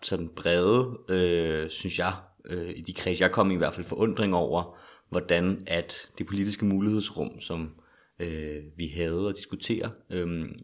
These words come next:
blev ligesom indsnævret helt vildt voldsomt i, øh, i, i, i en årrække på ganske kort tid, og at der var enormt mange rigtig upopulære og meget kontraintuitive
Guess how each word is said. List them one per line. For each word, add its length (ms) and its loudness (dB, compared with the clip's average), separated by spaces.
blev 140 -2
ligesom 240 -2
indsnævret 520 2
helt 220 -2
vildt 180 -4
voldsomt 500 -2
i, 260 2
øh, 180 4
i, 300 -6
i, 400 -8
i 160 -12
en 180 -8
årrække 580 0
på 80 4
ganske 320 4
kort 240 2
tid, 220 -2
og 80 0
at 60 4
der 60 2
var 80 4
enormt 380 4
mange 320 0
rigtig 280 -4
upopulære 600 2
og 140 0
meget 200 0
kontraintuitive 1300 0